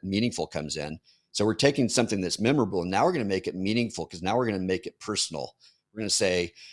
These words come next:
"Hey, this, we know in your, your journey as a customer, as an attendee, as, you know, whoever you are, you could be a speaker,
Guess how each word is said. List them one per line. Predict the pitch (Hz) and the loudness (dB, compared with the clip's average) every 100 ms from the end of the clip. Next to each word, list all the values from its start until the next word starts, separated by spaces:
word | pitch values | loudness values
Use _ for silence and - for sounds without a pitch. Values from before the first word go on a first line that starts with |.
| - | 0
"Hey, | 104 101 | 0 0
this, | 113 180 - - | 2 4 4 0
we | 139 143 170 | 0 2 2
know | 120 117 123 131 - | 4 6 6 6 4
in | 113 | 0
your, | 107 113 117 110 - _ _ | 0 0 2 0 -4 _ _
your | 110 143 | 0 2
journey | 101 117 117 101 92 101 - | 2 0 2 0 -2 -4 -2
as | 95 | -2
a | 92 | -2
customer, | - 117 - 92 82 | 0 0 0 -4 -6
as | 87 90 | -6 -4
an | |
attendee, | 95 - 131 107 101 87 82 | -6 -2 -2 -2 -2 -2 -2
as, | 82 78 - - | -4 -2 -4 -6
you | 92 | -8
know, | 87 | -4
whoever | 107 107 110 | 0 0 2
you | 104 | -2
are, | 87 | -2
you | 78 | -6
could | 98 | -10
be | 92 | -6
a | 90 | -2
speaker, | - - 123 - 78 | -2 -2 -6 -6 -12